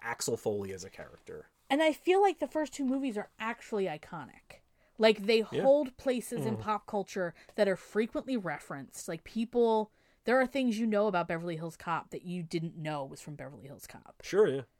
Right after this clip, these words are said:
Speaker 2: You
Speaker 1: Yeah, I
Speaker 2: know?
Speaker 1: think most of that's the first one, but the second one is
Speaker 2: Second one, there's
Speaker 1: a
Speaker 2: a little bits of it,
Speaker 1: solid,
Speaker 2: too.
Speaker 1: yeah,
Speaker 2: Yeah.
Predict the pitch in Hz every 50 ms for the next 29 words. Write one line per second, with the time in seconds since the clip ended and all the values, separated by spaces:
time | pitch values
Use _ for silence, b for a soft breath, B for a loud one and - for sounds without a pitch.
0 | _ - _ _ 262 226 185 170 139 135 175 - 208 175 170 151 147 147 165 -
1 | - 180 170 156 147 - - - 151 143 - - 135 131 - - - 123 117 117
2 | 117 113 113 113 - - 131 123 120 - _ - 117 - - 117 - - 127 123
3 | 123 127 127 127 415 381 - 381 349 359 349 339 339 302 269 294 302 285 254 226
4 | 226 226 - - - - - 135 131 220 214 208 214 240 240 - 180 233 226 302
5 | 277 262 262